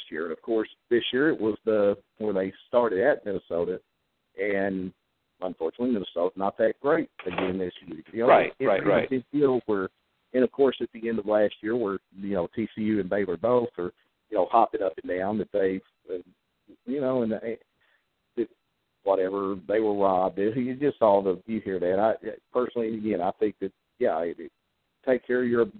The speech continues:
Speaker 1: your business. It, it wouldn't come out that way, and it was. It, it, it's a different philosophy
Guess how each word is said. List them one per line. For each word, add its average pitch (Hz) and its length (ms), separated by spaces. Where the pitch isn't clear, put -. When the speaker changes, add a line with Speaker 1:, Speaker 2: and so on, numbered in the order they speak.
Speaker 1:
your 117 100
business. 127 480
It, 101 120
it 98 220
wouldn't 107 260
come 101 140
out 113 220
that 76 180
way, 78 320
and 85 400
it 87 120
was. 90 280
It, 110 540
it, 135 220
it's 156 200
a 135 40
different 151 380
philosophy 127 500